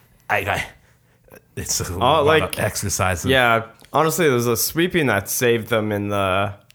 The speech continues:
Speaker 3: tenth there when Chelsea Carey was,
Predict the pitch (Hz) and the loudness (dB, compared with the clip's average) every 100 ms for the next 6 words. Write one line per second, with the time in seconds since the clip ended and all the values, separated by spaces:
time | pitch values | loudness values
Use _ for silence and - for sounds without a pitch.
0 | _ _ _ _ - _ _ - - 120 | _ _ _ _ -20 _ _ -8 -2 -2
1 | 220 - - 170 190 190 196 - _ _ | -2 -8 -6 -2 0 -2 -4 -14 _ _
2 | - - 107 107 107 104 98 - - 127 | -4 0 0 0 0 -2 -6 -6 0 0
3 | 120 110 120 110 104 101 - | 0 -2 2 2 2 -2 -6